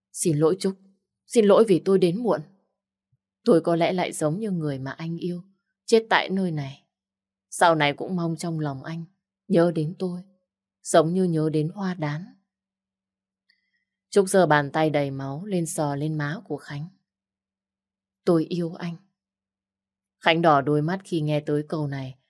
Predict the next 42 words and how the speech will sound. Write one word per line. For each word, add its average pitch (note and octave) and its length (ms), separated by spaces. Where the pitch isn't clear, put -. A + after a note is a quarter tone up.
Trúc A#3 200
gục D#3+ 220
xuống D#3+ 340
trong G3 200
bàn C#3 280
tay E3+ 260
của C#3 100
anh. D#3+ 220
Khánh E3+ 260
như G3+ 100
một D3+ 320
kẻ C3+ 220
mất G#3 200
hồn. D#3 240
"Có E3 140
lẽ D#3 180
mùa D3 360
yêu F3 280
tới E3 220
rồi, D3 300
nhưng G#3+ 220
chẳng D#3+ 220
phải C#3+ 240
là C3+ 160
mùa C3+ 320
yêu G#3 320
của D3 160
chúng D3+ 260
ta. F3 280
Chỉ E3 200
có E3 180
mùa D#3 400
yêu F#3+ 300
của C#3+ 120
riêng E3+ 400
tôi F3 240
thôi." F3 240
Dưới E3+ 240
gốc G#3 180
anh E3+ 220
đào C#3 240
đó, C#3 400